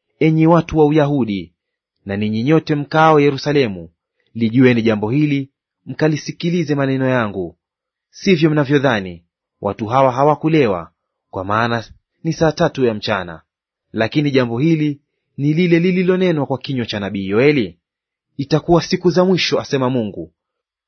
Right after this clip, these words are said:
'nitawamwagia watu wote Roho yangu, na wana wenu na binti zenu watatabiri, na vijana wenu wataona maono,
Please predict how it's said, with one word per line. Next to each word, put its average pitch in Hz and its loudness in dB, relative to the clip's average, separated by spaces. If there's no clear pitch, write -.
'nitawamwagia 131 2
watu 156 2
wote 160 4
Roho 147 2
yangu, 98 -2
na 95 -2
wana 101 2
wenu 135 2
na 110 -2
binti 123 -2
zenu 147 0
watatabiri, 135 -2
na 131 -2
vijana 104 -2
wenu 131 0
wataona 143 0
maono, 131 0